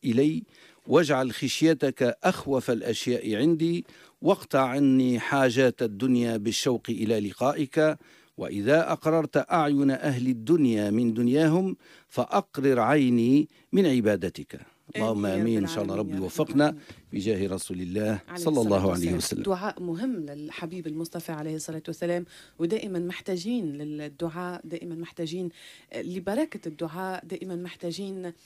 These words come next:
Speaker 2: آه، للطف الدعاء، لأنه حياتنا من غير ما إنسان، آه، يدعو المولى، من غير ما ي-، يستجدي هيك الألطاف الإلهية هذيك، من غير الإنسان ما يكون في كل لحظة وكل حين مستحضر المولى سبحانه وتعالى في قلبه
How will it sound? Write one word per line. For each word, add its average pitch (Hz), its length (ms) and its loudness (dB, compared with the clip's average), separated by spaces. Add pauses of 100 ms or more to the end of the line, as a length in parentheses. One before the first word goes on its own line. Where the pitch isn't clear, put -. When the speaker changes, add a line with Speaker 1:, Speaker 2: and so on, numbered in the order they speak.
(260)
Speaker 2:
آه، 127 180 -6
للطف 190 540 -6
الدعاء، 175 440 -6
لأنه 170 600 -4
حياتنا 208 600 -4
من 170 200 -2
غير 190 340 -6
ما 175 220 -6
إنسان، 180 460 -6 (400)
آه، - 140 -10
يدعو 233 280 0
المولى، 196 360 -4
من 170 160 -2
غير 190 240 -8
ما 185 120 -8
ي-، 180 360 -10 (340)
يستجدي 175 640 -6
هيك 185 140 -10
الألطاف 180 600 -6
الإلهية 175 520 -6
هذيك، 165 340 -10
من 170 200 -4
غير 190 240 -4
الإنسان 180 500 -6
ما 180 60 -4
يكون 202 380 -6 (360)
في 220 140 -12
كل 302 220 -2
لحظة 202 260 -4
وكل 175 240 -6
حين 214 320 -8 (300)
مستحضر 196 640 -8 (100)
المولى 190 400 -4
سبحانه 170 360 -8
وتعالى 175 300 -6
في 277 140 -4
قلبه 277 480 -2